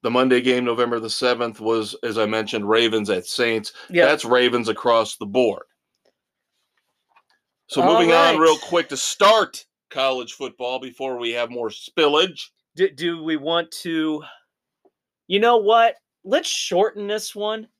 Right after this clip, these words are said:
Speaker 2: That way we can dedicate enough time without having to stop and interrupt ourselves.
Speaker 1: Oh, look at Dave. Always the professional. Always
Speaker 2: Let's do,
Speaker 1: looking
Speaker 2: let's
Speaker 1: to
Speaker 2: do this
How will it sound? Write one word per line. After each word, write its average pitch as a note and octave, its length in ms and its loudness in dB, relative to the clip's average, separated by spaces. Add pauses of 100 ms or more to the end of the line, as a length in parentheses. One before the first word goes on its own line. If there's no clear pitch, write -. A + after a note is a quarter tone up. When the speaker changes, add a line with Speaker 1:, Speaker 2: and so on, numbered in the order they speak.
(640)
Speaker 2:
That E3+ 200 4
way F3+ 200 4
we E3+ 180 -2
can C#3 340 -12
dedicate D#3 800 -4 (360)
enough C#3+ 480 0
time D3+ 320 -2
without D3 420 0
having C3+ 400 -2
to A#2 80 -8
stop A#2+ 480 -6
and A#2+ 140 -10
interrupt A2 560 -12
ourselves. - 840 -12 (320)
Speaker 1:
Oh, A#2+ 340 4
look B2 280 0
at G#2 160 0
Dave. F#2 560 -2
Always C3 300 4
the - 100 -6
professional. G2 760 -2 (840)
Always F4 300 6
Speaker 2:
Let's C#4+ 60 -4
do, D4+ 120 4
Speaker 1:
looking F4 260 4
Speaker 2:
let's D#4 240 2
Speaker 1:
to - 60 -20
Speaker 2:
do D4+ 260 2
this C4+ 340 4